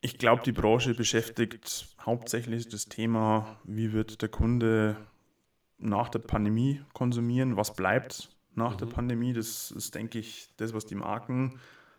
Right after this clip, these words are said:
Speaker 1: viel beschäftigt und auch natürlich, wie, wie geht's weiter mit, mit den Erwartungen des Kunden, weil es ist ja öfters mal ein anderes Bild, wie wir vorher gesagt haben, mit diesen Bio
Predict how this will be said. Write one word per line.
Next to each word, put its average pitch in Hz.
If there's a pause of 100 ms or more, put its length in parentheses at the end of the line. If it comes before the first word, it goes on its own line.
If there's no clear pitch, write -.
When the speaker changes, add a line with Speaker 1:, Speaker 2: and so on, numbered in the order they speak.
(100)
Speaker 1:
viel -
beschäftigt 127
und 107
auch 113
natürlich, 117
wie, 110
wie 104
geht's 101
weiter 110
mit, 101
mit 107
den 101
Erwartungen 104
des 95
Kunden, 107
weil 98 (320)
es - (220)
ist 101
ja -
öfters -
mal 101
ein 98 (480)
anderes 110
Bild, 120 (200)
wie 110
wir 107
vorher 107
gesagt 107
haben, 110
mit 107
diesen 104
Bio 120